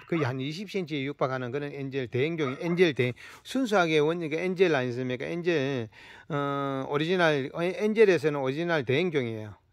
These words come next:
대행종이라가 요것도 얼마 곧 안 있어서 씨가 나올 거예요. 씨가 나-, 어, 어, 그 속에서 나올 거예요. 그 모-, 모종병에서 나올 거예요. 나와가지고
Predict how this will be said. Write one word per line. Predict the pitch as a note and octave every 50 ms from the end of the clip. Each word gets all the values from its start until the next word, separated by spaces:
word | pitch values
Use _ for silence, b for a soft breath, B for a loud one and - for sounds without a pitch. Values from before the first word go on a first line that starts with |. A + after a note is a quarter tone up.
| _ _
대행종이라가 | - C3 C3+ D3 D#3 C#3+ C#3 C3 B2 B2 A#2 A#2
요것도 | B2 C#3 D3 D3+ D#3 D3+ C#3+ - D3 C#3 D3+ F#3 B B B B B B B -
얼마 | C3 C#3+ D#3 D#3+ D#3 D3+
곧 | - - C#3+ E3 F3
안 | E3 D3
있어서 | D3 C3+ C3 D#3 C#3 B2+ B2+ A#2+
씨가 | A2 - - D#3 C#3 C#3+ C#3
나올 | B2+ A#2 A#2+ A#2+ A#2
거예요. | B2+ A2+ G#2 G2+ F#2+ - _
씨가 | _ - C3+ C3 C3
나-, | B2 A#2+ A#2+ -
어, | D3+ C3 A#2+ A#2+ A#2 A#2 A2 -
어, | B2 A#2 A#2 A#2 A#2 A#2 A#2 A#2 A2
그 | - C3+
속에서 | A#2 A#2+ A#2+ C3+ A#2+ G#2 A#2
나올 | A2+ A2+ B2+ C#3
거예요. | C3+ C#3+ B2 A2 G#2 F#2
그 | A#2 A#2
모-, | A2+ A2 A2+ A#2 A#2+ - _
모종병에서 | - B2 A#2 A#2+ C3 C3 B2+ D3 C#3 B2 G2+ A#2+ A2+
나올 | A2+ A2+ B2 B2+
거예요. | B2+ C3 A2 G2 F#2 F2 B B B B B B B _
나와가지고 | - B2 B2 C3 C#3 C#3+ C3 A#2+ A#2 A#2 A#2 A2+ A2 G#2 G#2 C#3+